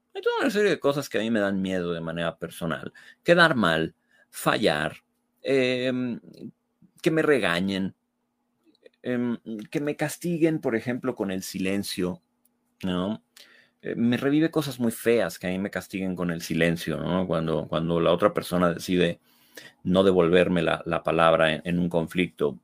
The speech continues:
Mm, son cosas que me, que me dan miedo, me dan mucho miedo y también me duelen. Em, desgraciadamente, lo que hago es casi de manera reactiva, es enojarme. Em,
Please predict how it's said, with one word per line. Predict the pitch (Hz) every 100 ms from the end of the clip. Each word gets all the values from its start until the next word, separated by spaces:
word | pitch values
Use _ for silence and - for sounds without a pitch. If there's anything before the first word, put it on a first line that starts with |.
| -
Mm, | 87 85 90 87 - - - _ - - _
son | 165
cosas | 196 190
que | 175 147
me, | 123 110 -
que | 117
me | 117
dan | 151 143
miedo, | 127 90 - -
me | 110
dan | 131 147
mucho | 151 143
miedo | 131 104 82 73 _ _ - _
y | 127
también | 131 143 147
me | 135
duelen. | 117 104 76 90 - _ - - _ _ -
Em, | 117 120 120 120 120 -
desgraciadamente, | 127 131 127 127 160 151 139 131 131 135 117 _ _
lo | - 120 113
que | 123
hago | 120 123 120
es | -
casi | 120 120
de | 117
manera | 104 98 101 101
reactiva, | 95 92 - 101 95 90
es | - _ _ _ - - _
enojarme. | 95 90 - - - - _ _ _ _ _ _ - -
Em, | 98 95 95 95 95 95 95 98